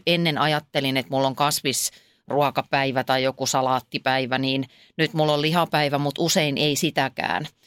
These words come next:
Et mä niinku valkkaan, joka kerta tavallaan mietin, että et, et kumpi nyt olisi kivampi vaihtoehto.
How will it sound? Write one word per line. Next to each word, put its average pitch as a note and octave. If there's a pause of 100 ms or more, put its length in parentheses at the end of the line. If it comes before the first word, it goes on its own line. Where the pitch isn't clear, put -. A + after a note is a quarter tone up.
(240)
Et -
mä D3 (140)
niinku D#3+
valkkaan, D3 (720)
joka G#3
kerta A3+
tavallaan E3
mietin, D3+
että -
et, - (600)
et D3+
kumpi E3
nyt E3+ (100)
olisi C3+ (140)
kivampi C3+ (100)
vaihtoehto. C#3